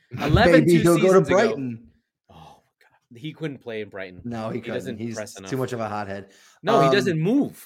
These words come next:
Speaker 1: but if it hits, we, we'll, like, we'll give it to a charity or something, or we'll do something <laughs> awesome with, like, the money.
Speaker 2: God,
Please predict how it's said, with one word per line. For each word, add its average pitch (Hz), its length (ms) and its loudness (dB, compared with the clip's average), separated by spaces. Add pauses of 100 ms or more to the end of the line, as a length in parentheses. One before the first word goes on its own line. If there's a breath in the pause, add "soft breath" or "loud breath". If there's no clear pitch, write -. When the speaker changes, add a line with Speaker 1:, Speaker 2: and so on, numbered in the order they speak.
Speaker 1:
but 147 220 0
if 165 160 0
it 151 80 -4
hits, 160 500 -6
we, 120 240 -6
we'll, 131 260 0
like, 123 220 0
we'll 131 140 0
give 135 180 0
it 131 120 0
to 123 120 -2
a 113 40 -8
charity 101 420 -6
or 92 80 -16
something, - 400 -18
or 113 120 -10
we'll 127 140 -2
do 131 120 -4
something 120 540 -6
<laughs> - 60 -12
awesome 107 380 -6
with, 98 160 -16
like, 101 180 -12 (140)
the 107 80 -12
money. 101 240 -10
Speaker 2:
God, 98 160 -18